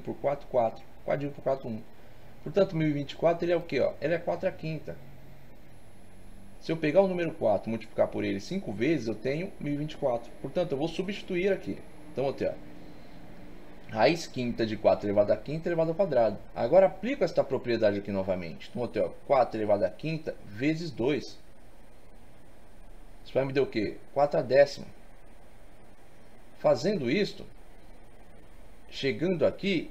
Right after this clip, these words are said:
eu aplico esta propriedade novamente. E sai, ó, desta configuração aqui pra esta aqui. Então, vou ter, ó, raiz quinta de quatro elevado à décima vai ser o quê? Quatro elevado a dez sobre cinco. Dez dividido por cinco,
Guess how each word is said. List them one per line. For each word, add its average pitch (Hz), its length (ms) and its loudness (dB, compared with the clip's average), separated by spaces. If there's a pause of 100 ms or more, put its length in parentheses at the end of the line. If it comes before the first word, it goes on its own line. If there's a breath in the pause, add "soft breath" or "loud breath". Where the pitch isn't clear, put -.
eu 156 160 4
aplico 190 340 0
esta 185 200 2
propriedade 170 480 0
novamente. 156 580 -2 (180)
E 113 120 -4
sai, 151 360 2
ó, 95 180 4 (140)
desta 104 600 2
configuração 95 720 -4
aqui 185 280 -4 (120)
pra 190 100 2
esta 190 180 -2
aqui. 151 180 -8
Então, 113 200 -4
vou 104 120 -2
ter, 95 140 -2
ó, - 80 0 (960)
raiz 147 420 0
quinta 117 400 -4
de 101 100 -6
quatro 98 360 4
elevado 95 220 2
à 98 40 0
décima 123 480 0
vai 101 140 0
ser - 120 -4
o 120 60 -2
quê? 98 200 -4 (120)
Quatro 113 380 2
elevado 110 260 0
a 104 40 0
dez 95 340 -2
sobre 104 200 -6
cinco. 87 380 -8
Dez 123 320 4
dividido 101 180 -6
por 104 140 -6
cinco, 131 340 -8